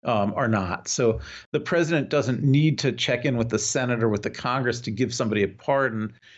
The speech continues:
Uh, he does need to check in with the, at least the Senate, um, to get a treaty ratified or to get a, a,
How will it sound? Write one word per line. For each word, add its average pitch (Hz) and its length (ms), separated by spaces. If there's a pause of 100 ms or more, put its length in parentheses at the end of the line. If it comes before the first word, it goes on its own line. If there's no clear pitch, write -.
(160)
Uh, 120 220
he 120 100
does 139 360
need 123 180
to 110 80
check - 300
in 123 100
with 113 140
the, 110 220
at 127 100
least 131 220
the 135 60
Senate, 131 540 (320)
um, 113 480
to 120 320
get 117 220
a - 20
treaty 135 380
ratified 113 680
or 113 200
to - 160
get 107 340
a, - 60
a, 107 500